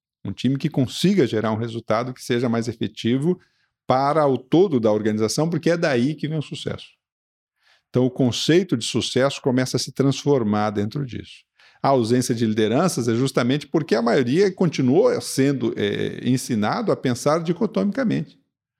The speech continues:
As escolas, as faculdades, as escolas de gestão, é, ainda muito voltadas pra disciplinas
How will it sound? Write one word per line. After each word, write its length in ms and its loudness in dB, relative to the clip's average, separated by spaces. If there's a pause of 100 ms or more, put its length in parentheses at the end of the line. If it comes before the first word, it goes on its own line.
(460)
As 220 -2
escolas, 1400 -2 (360)
as 160 -2
faculdades, 1080 -2
as 140 0
escolas 500 -2
de 100 -4
gestão, 720 -2 (560)
é, 500 -4
ainda 600 2
muito 340 0
voltadas 680 0
pra 180 0
disciplinas 1040 -2